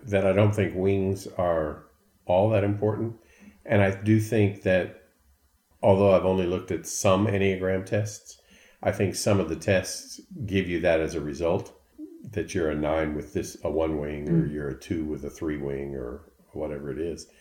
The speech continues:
Speaker 1: I, I don't feel like they have a huge influence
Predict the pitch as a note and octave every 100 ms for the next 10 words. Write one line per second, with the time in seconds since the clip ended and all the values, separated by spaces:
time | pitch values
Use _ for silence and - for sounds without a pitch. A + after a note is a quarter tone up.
0 | _ _ _ _ _ _ _ - E2+ D#2+
1 | E2 - - - - - F2 D#2+ D#2+ F2
2 | E2+ - G2 E2+ E2+ D#2+ - E2 E2+ E2
3 | D2+ C#2+ - - F2 G2 F#2+ F2 F2+ F#2+
4 | G2 B2+